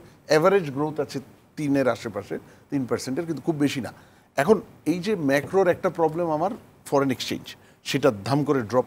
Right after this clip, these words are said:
করে গেছে। রিজার্ভ বাড়াতে হবে, সাপ্লাই বাড়াতে হবে, তাহলে আমার এক্সপোর্টকে তো আরও শক্তিশালী করতে হবে, রেমিটেন্সকেও করতে হবে। এখন এক্সপোর্টকে যদি আমি শক্তিশালী করতে হয়, আমার এক্সপোর্টের ক্ষেত্রে যে কয়েকটা বাধা আছে, এর মধ্যে একটা বাধা হলো আমার speed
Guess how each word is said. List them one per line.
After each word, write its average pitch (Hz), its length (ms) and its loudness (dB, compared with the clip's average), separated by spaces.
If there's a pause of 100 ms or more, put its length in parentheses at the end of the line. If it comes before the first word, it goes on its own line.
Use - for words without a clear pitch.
করে 104 200 -6
গেছে। 92 260 -16 (380)
রিজার্ভ 143 340 4
বাড়াতে 143 300 4
হবে, 135 280 -2
সাপ্লাই 135 400 0
বাড়াতে 107 360 0
হবে, - 140 -18
তাহলে 143 180 0
আমার 151 160 0
এক্সপোর্টকে 160 560 -4
তো 151 100 0
আরও 143 140 2
শক্তিশালী 135 500 -6
করতে 101 240 -8
হবে, 87 220 -12
রেমিটেন্সকেও 160 540 0
করতে 104 300 -8
হবে। - 120 -12 (640)
এখন 160 220 -2 (140)
এক্সপোর্টকে 208 560 -2
যদি 202 200 -2
আমি 165 140 -2
শক্তিশালী 139 640 -6
করতে 101 220 -8
হয়, 127 180 -4 (300)
আমার 175 280 0
এক্সপোর্টের 180 540 -2
ক্ষেত্রে 151 460 -4 (400)
যে 123 280 -4
কয়েকটা 156 340 0
বাধা 120 420 6
আছে, - 240 0 (380)
এর 143 140 -2
মধ্যে 160 260 0
একটা 165 280 0
বাধা 135 260 0
হলো 165 200 -2
আমার 139 260 0 (320)
speed - 380 -8